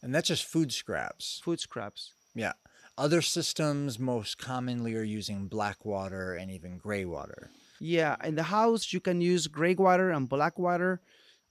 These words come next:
Speaker 2: I don't recommend to use black water to grow food, you know, like to use that fertilizer for food. So when we do this on a farm, normally we do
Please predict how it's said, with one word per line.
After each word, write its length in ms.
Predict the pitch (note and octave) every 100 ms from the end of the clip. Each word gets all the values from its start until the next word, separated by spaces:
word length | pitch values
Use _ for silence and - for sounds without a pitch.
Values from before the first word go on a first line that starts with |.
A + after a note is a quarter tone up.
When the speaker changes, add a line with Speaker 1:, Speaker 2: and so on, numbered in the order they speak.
| _
Speaker 2:
I 120 | C3+
don't 380 | C#3+ D3+ F#3+ F3
recommend 480 | F#3+ F3+ E3 D3+ D3
to 140 | -
use 180 | D3+ C3+
black 320 | C#3 C3+ C3+
water 300 | C3 C3+ C#3
to 200 | C#3+ - B2
grow 260 | B2 B2+
food, 540 | A2+ - B2+ C#3 F3+ - -
you 120 | C3+
know, 220 | A#2+ B2 D3
like 220 | C3 A#2+ -
to 100 | B2
use 260 | A#2+ B2
that 200 | B2 B2
fertilizer 580 | - A#2+ - A#2+ A#2 -
for 180 | A#2+ A#2
food. 380 | - C3 D#3 - _ - - -
So 520 | - C3 C3+ C#3+ C#3+
when 280 | C3+ C3+ C3+
we 140 | C#3 C#3
do 140 | D3+
this 300 | C#3+ D3+ -
on 80 | B2
a 80 | A2+
farm, 360 | - D3 D#3
normally 340 | C#3+ C#3 C3+ B2+
we 120 | B2+
do 180 | C3+